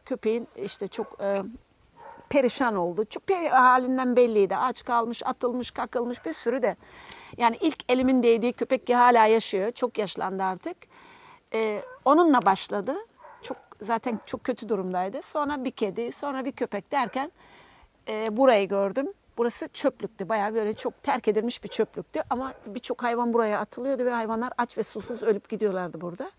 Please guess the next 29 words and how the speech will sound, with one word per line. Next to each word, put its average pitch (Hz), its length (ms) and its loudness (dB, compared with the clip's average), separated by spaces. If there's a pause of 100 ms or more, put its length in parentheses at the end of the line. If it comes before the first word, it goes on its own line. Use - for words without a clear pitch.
(140)
Ben 262 140 6
o 269 160 4
gördüğüm 269 460 4
manzarayı, 247 640 2 (320)
on 240 180 2
beş 226 240 2
yıl 240 160 0
geçti 180 360 -8
üstünden, 190 520 -8 (120)
on 196 100 -2
altı 190 240 -2
yıl. 247 80 -8 (720)
Ben 220 180 2
hala 220 720 2 (240)
onu 226 140 -2
hiç - 380 -4
unutmadım. 190 540 -6 (840)
E, 208 60 2
o 226 300 2
hep 277 320 0
gözümün 262 440 2
önünde 254 400 4
benim. 208 300 -4 (840)
E, 208 280 0
bir 285 60 0
tane 277 320 2
köpek - 420 -6
vardı 185 240 -2
böyle, 220 280 0